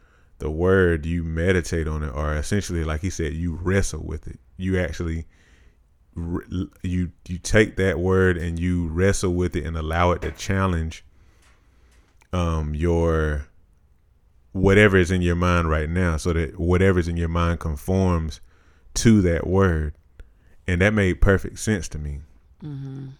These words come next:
Speaker 1: But really, truth be told, um, we don't, at least I speak for myself, I didn't really learn,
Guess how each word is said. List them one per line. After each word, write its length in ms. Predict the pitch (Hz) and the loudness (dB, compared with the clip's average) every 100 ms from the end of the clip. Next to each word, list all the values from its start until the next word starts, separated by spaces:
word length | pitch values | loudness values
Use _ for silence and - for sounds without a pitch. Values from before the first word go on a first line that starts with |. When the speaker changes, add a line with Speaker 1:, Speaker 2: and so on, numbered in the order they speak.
| - | -14
Speaker 1:
But 260 | 95 98 95 | -4 -2 -2
really, 400 | - 90 127 127 | -2 4 4 4
truth 300 | 92 123 120 | 2 0 0
be 120 | 113 104 | 0 -4
told, 540 | - 113 104 87 87 - - - - - - - _ _ _ _ - | 0 2 2 0 -4 -10 -20 -20 -20 -20 -20 -20 _ _ _ _ -6
um, 580 | 95 87 80 76 73 73 - - _ - | -2 0 -2 -4 -8 -10 -16 -20 _ -10
we 180 | 92 107 | 0 2
don't, 320 | 117 107 76 | 4 4 2
at 140 | 95 104 | 0 2
least 160 | 151 | 2
I 160 | 113 90 | 2 0
speak 260 | 80 90 78 | 0 -6 -6
for 120 | 78 | -8
myself, 360 | 73 - 76 - - - | -8 -6 -8 -10 -14 0
I 180 | 110 | 4
didn't 220 | 131 92 87 | 4 4 2
really 240 | 87 82 | 0 0
learn, 480 | 82 80 76 76 | -2 -2 -2 -6